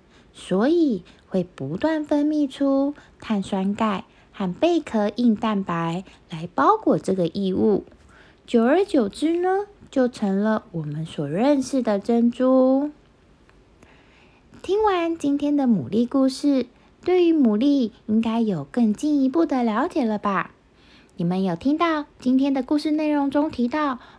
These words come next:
牡蛎含有什么样的营养成分吗？如果你们有牡蛎这个美食元素，你们想要把它做成什么样的料理呢？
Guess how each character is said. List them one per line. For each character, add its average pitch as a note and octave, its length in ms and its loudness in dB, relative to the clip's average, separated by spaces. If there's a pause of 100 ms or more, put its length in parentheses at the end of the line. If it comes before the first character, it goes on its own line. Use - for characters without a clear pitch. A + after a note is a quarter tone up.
(140)
牡 F3 200 0
蛎 C4+ 300 0 (100)
含 F3+ 300 -6
有 B3 180 2
什 F#3 280 -8
么 D3+ 160 -8
样 E4 180 -4
的 D#4+ 100 -4
营 A#3 200 2
养 B3+ 200 2
成 A#3 220 -2
分 D#4 160 0
吗？ C4+ 580 0 (920)
如 F#4 160 2
果 B4 140 -4 (140)
你 C#4 60 2
们 G#3 320 0
有 G#3 180 0
牡 A3+ 300 4
蛎 C#4+ 320 -2 (320)
这 G#3+ 120 -4
个 F3 320 -4 (220)
美 E3+ 220 -2
食 E3+ 260 -6
元 F#3 300 0
素， D#4 320 0 (260)
你 F3+ 80 -4
们 G3+ 400 -2 (140)
想 - 200 -12
要 E3+ 140 -8
把 - 120 -16
它 G3+ 200 -8
做 E4+ 220 -2
成 B3+ 220 0
什 - 180 -8
么 D3+ 120 -8
样 E4 220 -2
的 D#4+ 140 0
料 D#4+ 220 2
理 C4 220 2
呢？ D4 500 2